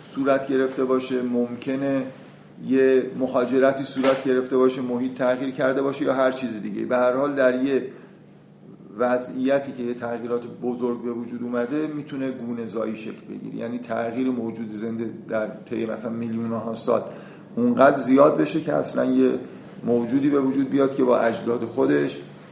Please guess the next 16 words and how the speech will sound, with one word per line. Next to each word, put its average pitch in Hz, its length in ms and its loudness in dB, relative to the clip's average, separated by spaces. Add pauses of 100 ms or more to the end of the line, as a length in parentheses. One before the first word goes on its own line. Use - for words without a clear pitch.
(260)
بعد 123 200 4
از 120 200 0
چند 123 200 0
میلیون 117 380 -2
سال 139 360 2 (640)
اونقدر 120 440 2
تفاوت 123 480 0
داشته 123 260 -2
باشه 123 220 -2
که 120 100 -6
بگیم 117 260 -4
یه 117 140 -4
گونه 110 380 -8
جدید. 95 440 -10 (880)
این 202 180 2
که 202 300 6